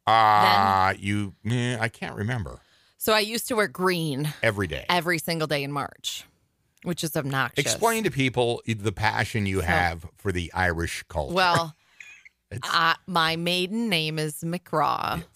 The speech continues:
Speaker 1: It's as Irish as it gets.
Speaker 2: And both, and my grandma's maiden name is Ryan,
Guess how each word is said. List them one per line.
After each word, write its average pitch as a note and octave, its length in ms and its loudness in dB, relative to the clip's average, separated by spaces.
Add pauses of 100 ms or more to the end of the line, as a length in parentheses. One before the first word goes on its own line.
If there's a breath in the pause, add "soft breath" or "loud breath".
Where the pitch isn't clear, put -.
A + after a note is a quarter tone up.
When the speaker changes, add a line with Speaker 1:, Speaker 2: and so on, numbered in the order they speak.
(160)
Speaker 1:
It's E2 260 -8
as E2 100 -10
Irish D#2 360 -2
as C#2 100 -14
it C#2+ 100 -16
gets. D2+ 200 -8
Speaker 2:
And D#3 340 0
both, D#3+ 420 -2
and D#3 180 -2
my C#3+ 200 -2
grandma's D3+ 480 -2
maiden D3 160 -2
name D3 140 -4
is C#3 180 -10
Ryan, C#3 580 -2